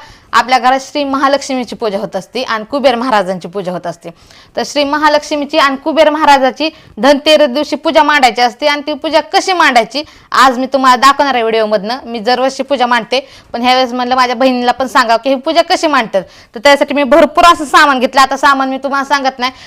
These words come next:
कारण की सामान भरपूर आहे आणि सगळं सामान सांगत बसल्यावर व्हिडिओ खूपच मोठा होईल. त्यामुळे मी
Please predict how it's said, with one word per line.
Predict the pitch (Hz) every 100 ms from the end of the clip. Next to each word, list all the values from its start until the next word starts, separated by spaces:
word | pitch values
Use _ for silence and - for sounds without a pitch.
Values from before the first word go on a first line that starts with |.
| -
कारण | 254 247
की | 269
सामान | 294 285 269
भरपूर | 269 311 - 311
आहे | 285 -
आणि | 208 233 247
सगळं | - 240 233 -
सामान | 311 285 269
सांगत | - 277 262 240
बसल्यावर | 262 254 247 285 - - -
व्हिडिओ | 277 294 277
खूपच | 320 294 320 330
मोठा | 311 262
होईल. | 240 277 294
त्यामुळे | 269 262 262 269
मी | 269 302